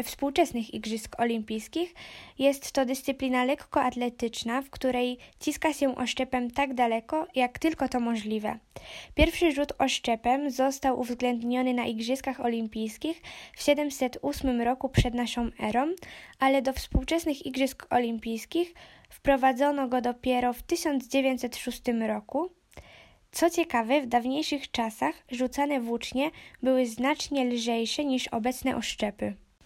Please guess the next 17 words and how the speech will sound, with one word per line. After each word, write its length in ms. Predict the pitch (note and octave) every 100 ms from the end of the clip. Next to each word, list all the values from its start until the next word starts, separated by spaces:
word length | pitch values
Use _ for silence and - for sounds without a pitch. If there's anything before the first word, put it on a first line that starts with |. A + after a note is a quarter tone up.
| - - _ _
Polo, 480 | C#4 B3 A#3+ C4+ F4 - -
sport 520 | - - D#4 E4 -
szlachty 760 | - C4+ C4 C4 C4 - C4
z 140 | B3+ -
Persji. 680 | _ A#3 G#3 G#3 - G#3 - - - - - -
W 100 | -
polo 300 | - E4+ G4+
grano 320 | C#4 C#4 D4+ C#4+
po 160 | B3+
raz 280 | - A#3+ - -
pierwszy 540 | A#3+ A3+ A3 - C#4+
w 160 | C#4 B3
Imperium 540 | A#3 B3+ C#4+ D4 C4
Perskim 560 | - A3+ A3 - C#4 C4+
w 60 | -
Azji 260 | C4 C4+ C4+
Środkowej. 800 | - A#3+ - - G#3 G3 -